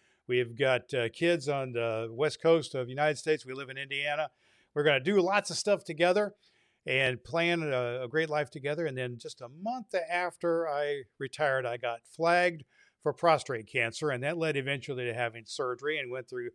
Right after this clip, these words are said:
all the rigmarole of the testing and the surgery and the recovery and all that kind of thing. And you know what? It just struck me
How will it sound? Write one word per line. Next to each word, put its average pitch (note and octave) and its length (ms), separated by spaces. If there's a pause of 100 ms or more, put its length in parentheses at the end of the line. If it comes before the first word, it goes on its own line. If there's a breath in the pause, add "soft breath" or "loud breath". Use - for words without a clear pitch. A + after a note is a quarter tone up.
(420)
all A#3 560
the E3 140
rigmarole C3+ 540
of B2+ 80
the C#3 100
testing C3+ 540
and C3+ 100
the C3 80
surgery B2 500
and B2 120
the B2 80
recovery A#2+ 580
and B2 80
all C#3 220
that A2+ 200
kind A#2 160
of A2+ 80
thing. C3+ 300 (400 soft breath)
And F3 100
you G#3+ 80
know A#3+ 140
what? A3 260
It F3 280
just F3+ 400
struck E3 360
me D3+ 240